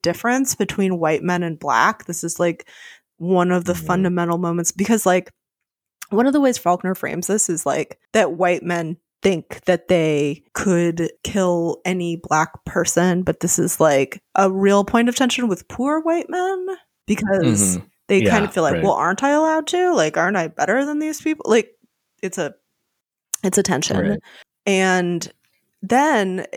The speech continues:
Speaker 1: he, we learn that at twenty, he goes to the West Indies. We've actually heard this before, but this is, like, now put in the context of, like,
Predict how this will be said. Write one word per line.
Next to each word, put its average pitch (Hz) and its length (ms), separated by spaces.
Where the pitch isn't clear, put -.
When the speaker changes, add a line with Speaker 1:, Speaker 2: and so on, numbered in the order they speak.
Speaker 1:
he, - 160
we 233 200
learn 294 260
that 269 140
at - 200
twenty, 277 420
he 214 180
goes 226 200
to - 120
the 202 100
West 165 340
Indies. 175 560
We've 240 160
actually 262 340
heard 185 160
this 196 140
before, 208 320
but 190 160
this 180 180
is, 180 160
like, 170 200
now 156 280
put 180 180
in 175 100
the 185 80
context 185 460
of, 180 120
like, 165 320